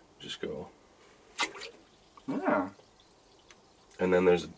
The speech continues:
Speaker 1: fucking fish on it, and you'll grab the rope, pull the
Speaker 2: Oh,
Speaker 1: fucking thing
Speaker 2: okay.
Speaker 1: back up, and hopefully, well,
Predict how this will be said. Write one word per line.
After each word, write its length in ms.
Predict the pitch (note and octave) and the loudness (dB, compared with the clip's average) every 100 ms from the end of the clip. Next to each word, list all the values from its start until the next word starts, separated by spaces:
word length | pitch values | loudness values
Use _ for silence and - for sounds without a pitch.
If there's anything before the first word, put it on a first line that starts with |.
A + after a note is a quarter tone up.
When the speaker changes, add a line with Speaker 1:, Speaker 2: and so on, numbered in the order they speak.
| - | -4
Speaker 1:
fucking 300 | G2+ - G2 | -2 -2 -8
fish 320 | - A2+ - - | -2 -2 -2 -6
on 140 | - | -4
it, 100 | - - - | -4 -4 0
and 100 | C#3 | 2
you'll 200 | C3 - | 4 2
grab 340 | - - - | 2 2 2
the 100 | D3+ | 2
rope, 260 | C3 C3 - - - - | 4 4 2 -2 -14 -10
pull 260 | - C3+ C3+ | -2 4 6
the 100 | B2 | 6
Speaker 2:
Oh, 80 | - | 8
Speaker 1:
fucking 220 | B2+ B2 | 8 8
thing 200 | - C3 | 8 6
Speaker 2:
okay. 100 | B2+ | 6
Speaker 1:
back 100 | C#3 G2+ | 2 2
up, 120 | A#2 - - - - - - - - - - - - - - - - | 2 0 -16 -16 -18 -20 -16 -14 -12 -12 -14 -16 -18 -18 -18 -18 -2
and 100 | C3 | 6
hopefully, 460 | A2+ G2 G2 A2 B2+ - - - - - - - - | 10 10 10 8 6 -6 -8 -10 -10 -12 -14 -8 8
well, 240 | F#2 F2+ | 10 10